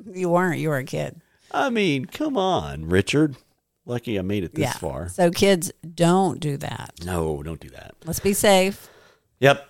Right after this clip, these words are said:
Speaker 2: And like I said, connect at visit east dallas dot com, or to go to visit east dallas dot com, uh, for, you know, hey, all those, all of our supporters are on the
Speaker 1: Yeah.
Speaker 2: website and all that stuff. So,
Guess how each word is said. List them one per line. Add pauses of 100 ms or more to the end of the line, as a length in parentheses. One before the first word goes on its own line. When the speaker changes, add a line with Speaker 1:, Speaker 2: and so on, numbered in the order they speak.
(200)
Speaker 2:
And
like
I
said,
connect
at
visit
east
dallas
dot
com,
or
to (140)
go
to
visit
east
dallas (140)
dot
com,
uh,
for, (260)
you
know,
hey,
all
those, (260)
all
of
our
supporters
are
on (640)
the
Speaker 1:
Yeah.
Speaker 2:
website
and
all
that
stuff.
So,